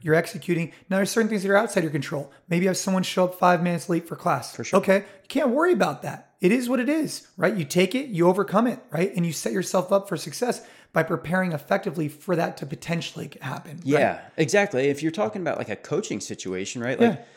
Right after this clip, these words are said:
Speaker 2: let's say you've, you've prepared your class ahead of time. You've thought about these different contingencies and stuff.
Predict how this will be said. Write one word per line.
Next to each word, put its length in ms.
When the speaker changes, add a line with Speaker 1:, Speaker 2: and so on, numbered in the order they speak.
Speaker 2:
let's 200
say 120
you've, 360
you've 300
prepared 540
your 80
class 400
ahead 240
of 80
time. 320
You've 100
thought 340
about 220
these 140
different 340
contingencies 800
and 80
stuff. 260